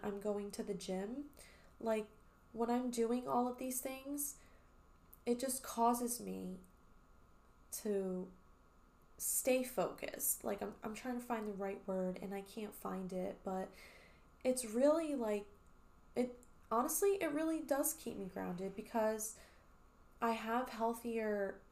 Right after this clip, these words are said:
habits that are helping me to stay focused, which are in turn curbing my anxiety, which in turn I'm be-, being my best self, I'm being a better person, you know?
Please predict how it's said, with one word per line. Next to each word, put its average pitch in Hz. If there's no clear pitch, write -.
habits 202
that 202
are 196
helping 277
me 190
to 294
stay 262
focused, 202
which 214
are 208
in 233
turn 196
curbing 220
my 202
anxiety, 190
which 202
in 202
turn 196
I'm 214
be-, 208
being 247
my 202
best 196
self, 196
I'm 202
being 226
a -
better 190
person, 196
you 240
know? 240